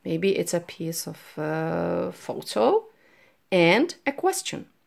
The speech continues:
Is it a lorry? Pojďte číst se mnou. Is it a lorry? Je to dodávka? Yes or no? A nebude stačit yes nebo no, ale vy už jste šikuli, vy už budete psát. Yes,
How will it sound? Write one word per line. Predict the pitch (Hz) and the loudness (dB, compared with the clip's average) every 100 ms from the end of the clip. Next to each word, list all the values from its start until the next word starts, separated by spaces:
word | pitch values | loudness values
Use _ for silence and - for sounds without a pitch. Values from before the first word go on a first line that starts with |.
| _ _ _ _ _ | _ _ _ _ _
Is | - 294 | -10 0
it | 466 453 | 4 6
a | 415 | 8
lorry? | 254 180 170 185 262 349 _ _ _ _ _ _ _ _ _ _ | 10 10 10 8 6 0 _ _ _ _ _ _ _ _ _ _
Pojďte | - 160 180 | -10 -4 -4
číst | - 202 - | -4 -6 -4
se | 196 | -2
mnou. | 160 - - _ | -2 -4 -14 _
Is | 220 226 | 0 2
it | 330 392 | 2 2
a | |
lorry? | 370 240 170 151 165 269 339 _ _ _ _ _ _ _ _ _ | 6 8 10 10 8 4 -2 _ _ _ _ _ _ _ _ _
Je | 190 220 247 | 2 4 4
to | 247 196 196 - _ _ _ | 2 2 2 -2 _ _ _
dodávka? | 160 156 247 - - 277 294 _ _ _ _ _ - | -2 4 4 2 -2 -2 -4 _ _ _ _ _ -4
Yes | 196 240 - | -2 -2 2
or | 453 480 285 | 4 6 8
no? | 185 170 190 _ _ _ _ _ - | 6 2 -4 _ _ _ _ _ -12
A | |
nebude | 156 160 - 349 | -8 -6 -6 -6
stačit | - 196 269 226 | -6 -8 -8 -6
yes | 196 - | -6 -6
nebo | 226 233 | -6 -4
no, | 262 175 185 - | -4 -6 -8 -8
ale | 175 | -8
vy | 180 | -6
už | 196 | -8
jste | 359 | -8
šikuli, | - - - 156 - _ - | -8 -8 -10 -10 -12 _ -12
vy | |
už | 196 | -6
budete | 220 269 294 | -4 -4 -6
psát. | - 160 165 _ _ _ | -6 -10 -10 _ _ _
Yes, | 233 269 349 349 | -4 -2 -2 -4